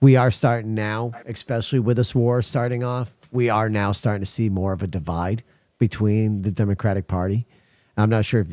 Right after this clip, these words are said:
uh, if you guys have noticed that. Zach, I know you're really not much of a news guy, a political guy, so you're probably not gonna have too much commentary on this.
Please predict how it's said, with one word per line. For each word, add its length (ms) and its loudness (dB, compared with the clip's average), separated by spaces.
uh, 300 -4
if 120 -8
you 100 2
guys 260 0
have 100 -4
noticed 260 0
that. 160 0
Zach, 360 0
I 120 -4
know 100 0
you're 200 0
really 260 -2
not 180 -6
much 200 -6
of 80 -8
a 60 -6
news 240 -4
guy, 140 -6
a 80 -6
political 420 -4
guy, 260 -4
so 140 -8
you're 120 -4
probably 240 -4
not 120 -6
gonna 100 -4
have 80 -6
too 100 -8
much 180 -8
commentary 540 -6
on 100 -6
this. 200 -8